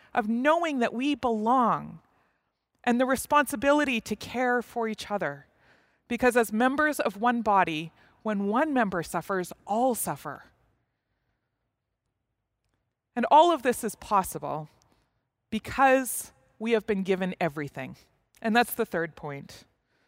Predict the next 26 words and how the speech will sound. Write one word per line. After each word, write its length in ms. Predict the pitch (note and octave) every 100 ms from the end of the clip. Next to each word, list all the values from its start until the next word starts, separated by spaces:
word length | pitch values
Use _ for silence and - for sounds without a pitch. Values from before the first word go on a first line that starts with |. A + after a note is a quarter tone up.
| _ _ _ _ _ _ _ _ -
It's 220 | A3 - -
easy, 520 | C4 C4+ G#3+ F#3+ F3+
especially 800 | G3 - - C4 - C#4 B3 A3
in 160 | G#3+ -
our 240 | A3+ A#3
world 460 | F#3+ F#3 F#3 F#3+ F#3+
where 140 | G#3
the 100 | F#3+
headlines 520 | F#3 A3+ A3 A3 G#3+
are 220 | A3 G3 F3+
constantly 680 | - B3+ C4+ - C4 A3+
telling 400 | G#3+ - A#3 G#3+
us 300 | F#3+ E3+ - - - _
to 100 | -
be 160 | F#3 A3+
afraid, 720 | G3 - - A3 G3 D3+ - - _ _ _ _
to 140 | A#3+
be 120 | A3 A#3
worried, 720 | G3 A#3+ A3+ G3+ D3 C#3 - - _ _ _
to 100 | -
be 160 | A3+ C4
concerned. 920 | B3 A#3 - A#3+ A3+ F3+ D3+ C#3+ - - - -
It's 220 | A#3 -
easy 380 | - C4+ C4 C#4+
to 140 | B3 B3+
forget 640 | - B3 F3+ G3 E3+ -